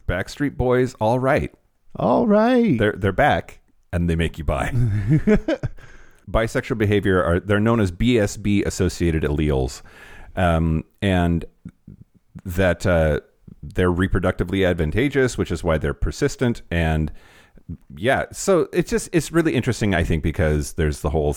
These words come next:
Speaker 1: like, bi people aren't real, or, like, we forget that they exist, but they are very, very real, and they exist, and we're studying them, and we're finding, like, oh, it's a thing.
Speaker 2: Yeah.
Speaker 1: And the,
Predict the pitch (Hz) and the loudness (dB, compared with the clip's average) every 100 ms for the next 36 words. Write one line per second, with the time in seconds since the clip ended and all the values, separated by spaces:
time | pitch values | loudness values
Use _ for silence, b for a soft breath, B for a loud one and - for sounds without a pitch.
0 | - 73 - 78 - 85 78 76 76 64 | -2 -4 -4 -14 -6 -4 -4 -6 -8 -6
1 | 73 - 69 67 65 64 64 67 65 64 | -6 -4 -4 -2 -2 -2 -4 -4 -2 0
2 | 64 64 67 - 69 62 - 76 69 - | -2 -2 -6 -6 -6 -6 -8 -6 -6 -8
3 | - - 76 73 - 69 73 67 65 73 | -12 -8 -4 -4 -4 -4 -2 -2 -4 -2
4 | 69 - - 76 - 92 87 85 101 104 | -2 -4 -6 -8 -4 0 0 2 0 0
5 | 143 151 110 90 82 78 80 80 78 - | 2 2 2 2 0 0 0 0 0 0
6 | 87 87 85 82 78 78 73 - 76 76 | 0 0 0 -2 -2 -2 -2 -4 -2 -2
7 | 76 73 71 - 143 110 92 80 78 78 | -2 -4 -6 -2 -2 0 -2 0 0 0
8 | 80 85 82 78 - 78 78 76 71 - | 0 -2 -2 -2 -4 -4 -4 -4 -6 -8
9 | - 85 78 - - - - - - - | -6 -4 -4 -10 -12 -10 -10 -10 -12 -14
10 | _ 131 139 101 b b b b b b | _ -2 -2 -2 b b b b b b
11 | _ _ _ _ 80 82 73 - - - | _ _ _ _ -6 -4 -4 -6 -14 -20
12 | _ - 92 87 | _ -6 -2 -2